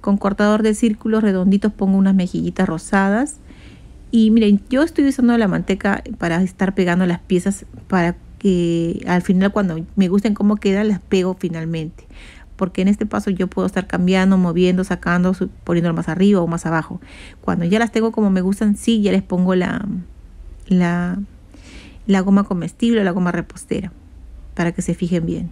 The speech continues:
No usen agüita porque es mejor, este, en estas piezas usar pegamento comestible. El que preparamos o el comercial.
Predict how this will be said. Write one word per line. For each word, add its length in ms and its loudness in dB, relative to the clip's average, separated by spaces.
No 200 4
usen 200 4
agüita 400 2
porque 340 -8
es 60 0
mejor, 380 2
este, 400 -4
en 80 -4
estas 240 -2
piezas 340 -2
usar 320 -6
pegamento 400 2
comestible. 600 -2
El 120 -4
que 100 0
preparamos 560 2
o 60 0
el 80 -6
comercial. 500 -8